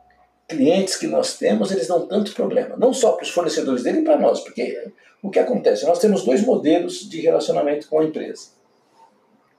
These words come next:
De um lado, ok? Ela, a gente encontra uma forma de receber pelo menos metade, e aí tem condição de fazer, mas, é, e não é culpa não é do empresário, a culpa é nossa,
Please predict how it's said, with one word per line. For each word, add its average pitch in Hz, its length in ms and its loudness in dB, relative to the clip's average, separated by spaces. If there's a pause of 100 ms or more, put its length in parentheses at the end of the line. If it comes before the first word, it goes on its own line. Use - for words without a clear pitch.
(540)
De 226 80 0
um 262 60 4
lado, 202 460 0 (120)
ok? - 520 -2
Ela, 165 520 2
a - 80 -6
gente 156 300 -6
encontra 214 400 0
uma 175 140 2
forma 151 260 2
de 139 80 -4
receber 131 600 0
pelo 127 200 4
menos 165 260 0
metade, - 760 0 (400)
e 104 100 -2
aí 127 140 2
tem 143 100 -4
condição 247 400 -2
de - 80 -6
fazer, - 560 -4 (920)
mas, - 520 0
é, 190 180 4
e 247 120 4
não 339 120 6
é 349 40 2
culpa 359 200 0
não 285 100 6
é 285 60 6
do 320 80 2
empresário, 208 420 4
a - 40 -4
culpa 226 200 0
é - 20 4
nossa, 240 520 0